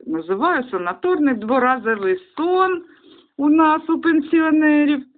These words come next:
А що робить? Ось я, четвер сьогодні, да?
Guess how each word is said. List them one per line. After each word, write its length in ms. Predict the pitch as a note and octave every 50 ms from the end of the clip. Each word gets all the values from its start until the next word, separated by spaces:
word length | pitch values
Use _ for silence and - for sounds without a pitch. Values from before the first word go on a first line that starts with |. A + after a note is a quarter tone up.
| _ _ _ _ -
А 120 | C4+ E4
що 260 | - - - F4 D#4+
робить? 540 | C4+ A3 A3 G#3 F3+ F3 E3 D3 - - - _ _ _ _ _ _ _ - - _ _ _ _ _ _ _ _ -
Ось 320 | - A#3 C4 B3 B3 B3 B3+
я, 400 | B3 C#4+ D4 D4+ C#4 B3+ - - _ _ _ _ _ _ _ _ _ _ _ _ _ _ _
четвер 600 | - - F#4+ G4 F#4+ D4 A3 G3+ F#3+ F3+ E3 D#3+ D#3+ - -
сьогодні, 540 | E3+ E3 D#3+ E3+ D3 D3 D3 C#3+ D3+ D#3
да? 260 | E3+ G3 D4 F4 F#4+